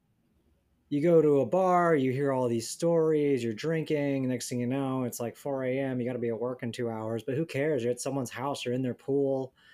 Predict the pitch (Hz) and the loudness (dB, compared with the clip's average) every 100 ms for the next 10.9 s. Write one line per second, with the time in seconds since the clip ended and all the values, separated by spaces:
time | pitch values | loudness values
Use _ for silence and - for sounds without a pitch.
0 | _ _ _ 127 123 120 120 117 110 104 | _ _ _ -6 -4 -2 -2 -2 -4 -6
1 | - _ _ _ 131 143 139 131 139 123 | -14 _ _ _ -2 -2 0 0 2 2
2 | 123 135 131 127 120 117 120 139 - 120 | 2 0 0 0 0 -2 -2 -2 -4 -4
3 | 135 131 123 120 120 123 127 113 104 131 | -4 -2 0 0 -2 -4 -4 -4 -6 -8
4 | - 127 123 117 - 117 - 135 131 127 | -6 -6 -6 -8 -6 -8 -6 -4 -4 -6
5 | 127 _ _ _ _ - - - 143 143 | -8 _ _ _ _ -20 -18 -6 -2 -2
6 | 143 139 131 156 143 135 131 131 127 123 | 0 0 -2 -2 -2 -2 -2 -2 0 0
7 | 127 - _ _ _ _ _ _ _ _ | -4 -10 _ _ _ _ _ _ _ _
8 | - 147 160 156 151 143 143 131 - _ | -8 -2 0 0 0 0 0 -2 -4 _
9 | - - 160 156 135 160 156 139 127 127 | -8 0 2 2 0 -2 0 0 0 -2
10 | 127 120 120 123 - 123 120 113 - | -2 -2 -2 -4 -6 -4 -4 -4 -8